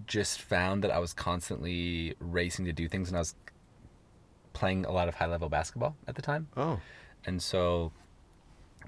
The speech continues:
Speaker 1: it was a way for me to step away from the uber competitive energy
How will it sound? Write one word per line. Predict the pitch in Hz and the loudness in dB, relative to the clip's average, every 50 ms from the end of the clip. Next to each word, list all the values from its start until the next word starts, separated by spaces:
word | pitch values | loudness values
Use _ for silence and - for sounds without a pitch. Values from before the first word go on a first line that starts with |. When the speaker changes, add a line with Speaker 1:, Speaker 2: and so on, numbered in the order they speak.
| - - - - - - - - - - - - - - | -18 -14 -14 -16 -16 -16 -20 -20 -20 -20 -20 -18 -4 -2
Speaker 1:
it | 92 95 92 - | 0 0 0 0
was | 90 87 90 90 87 85 87 87 85 82 - - - | 0 0 0 2 2 2 2 2 0 0 -2 -2 -2
a | 85 | -2
way | 82 80 80 82 82 82 82 | 0 2 2 2 4 2 2
for | - - - 82 | 0 -2 -2 0
me | 82 82 82 82 80 80 80 78 | 0 0 0 0 0 0 -2 -4
to | - - - 82 78 76 78 78 78 76 76 76 76 73 73 71 73 73 73 | -6 -6 -4 -2 0 0 0 0 0 0 0 0 0 -2 -2 -2 -2 -4 -4
step | - - - - - - 78 76 - | -6 -8 -8 -6 -2 0 0 0 2
away | 76 76 76 76 73 73 73 73 | 0 0 2 2 2 2 2 0
from | - - - 73 69 71 69 69 69 69 69 69 67 65 64 65 69 76 - - - - - - - - - - - - - - - - - - 85 85 | -2 -4 -4 -2 -2 0 0 0 -2 -2 -2 -2 -4 -4 -4 -6 -6 -8 -12 -18 -20 -20 -20 -20 -20 -20 -20 -20 -20 -20 -20 -20 -20 -20 -20 -14 -12 -6
the | 85 82 78 76 76 73 73 73 73 71 73 73 69 - - - - | -2 -2 -2 0 0 -2 -2 -2 -2 -2 -2 -2 -4 -6 -8 -10 -6
uber | - 98 90 76 - | -4 -2 -2 -2 -2
competitive | 82 - 87 78 - 87 82 80 80 76 71 - | -2 -2 -4 -2 -2 -4 -4 -2 -2 -4 -4 -4
energy | - 76 73 71 73 69 60 52 50 50 - - | -6 -6 -4 -4 -4 -6 -6 -8 -8 -10 -12 -16